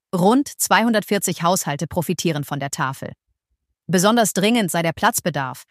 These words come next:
da Lebensmittel häufiger direkt von Herstellern in großen Mengen kommen.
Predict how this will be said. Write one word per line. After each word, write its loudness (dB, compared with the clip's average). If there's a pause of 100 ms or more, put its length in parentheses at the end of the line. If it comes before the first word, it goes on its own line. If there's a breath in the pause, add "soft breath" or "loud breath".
(160)
da 2
Lebensmittel 0
häufiger 2
direkt -2
von 0
Herstellern 0
in 0
großen 2
Mengen 2
kommen. -8